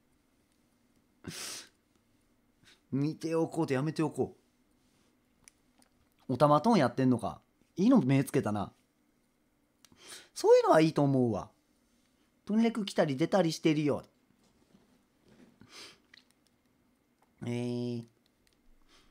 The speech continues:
一日何時間もしてんの？マジでハマってるやん。うーん。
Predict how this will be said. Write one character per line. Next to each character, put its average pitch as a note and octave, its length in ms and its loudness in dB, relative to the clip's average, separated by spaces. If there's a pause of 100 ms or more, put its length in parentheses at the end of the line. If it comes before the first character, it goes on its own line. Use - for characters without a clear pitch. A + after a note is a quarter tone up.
(160)
一 G#3+ 180 -4
日 A3+ 180 0
何 F3 220 4
時 G#3 100 -2
間 G3 160 4
も D3+ 60 0
し C3 60 -6
て D3+ 80 -2
ん - 20 -2
の？ C#3+ 60 -2
マ F#3 120 2
ジ G#3+ 80 -4
で F3 60 0
ハ D#3 120 0
マ D3+ 80 2
っ D3+ 100 -6
て D#3+ 100 -2
る D3+ 80 -2
や C#3 100 0
ん。 F#2 160 -8 (4000)
う - 20 -14
ー - 40 -6
ん。 B2+ 580 -4